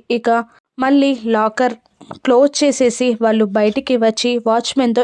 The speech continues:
ఇలా చెప్తూ ఉంటారు. "మా అక్క ఆస్తుల కోసం ఎవరైనా వచ్చారా?" అని అడుగుతుండగా, "రాలేదు మేడం" అని ఆ వాచ్‌మెన్ చెప్తూ ఉంటాడు. "ఎవరైనా వస్తే ఈ కింది నెంబర్కి కాల్ చేసి నాకు చెప్పండి" అని అనగానే, "అలాగే" అంటాడు వాచ్‌మెన్. ఇక వాళ్ళు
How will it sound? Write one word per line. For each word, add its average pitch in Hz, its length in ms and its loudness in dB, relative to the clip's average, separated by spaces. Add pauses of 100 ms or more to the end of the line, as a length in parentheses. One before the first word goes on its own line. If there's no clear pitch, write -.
ఇలా 226 200 0
చెప్తూ 220 380 -4
ఉంటారు. 226 340 0 (480)
"మా 254 220 2
అక్క 285 220 -2
ఆస్తుల 262 400 0
కోసం 233 380 -2 (140)
ఎవరైనా 220 420 0
వచ్చారా?" 226 480 0 (160)
అని 233 240 0
అడుగుతుండగా, 220 640 0 (120)
"రాలేదు 254 440 0
మేడం" 240 300 2 (160)
అని 220 200 0 (100)
ఆ 247 120 -2
వాచ్‌మెన్ 220 520 0
చెప్తూ 220 340 -4
ఉంటాడు. 220 380 0
"ఎవరైనా 220 500 0
వస్తే 208 380 0 (540)
ఈ 302 140 0
కింది 285 360 2
నెంబర్కి 247 540 0
కాల్ 262 280 0
చేసి 262 320 0 (100)
నాకు 226 220 -2
చెప్పండి" 233 540 -2 (180)
అని 240 220 -2 (140)
అనగానే, 247 520 0 (120)
"అలాగే" 220 380 0
అంటాడు 220 380 -2
వాచ్‌మెన్. 220 580 -2
ఇక 233 200 -2 (100)
వాళ్ళు 214 340 0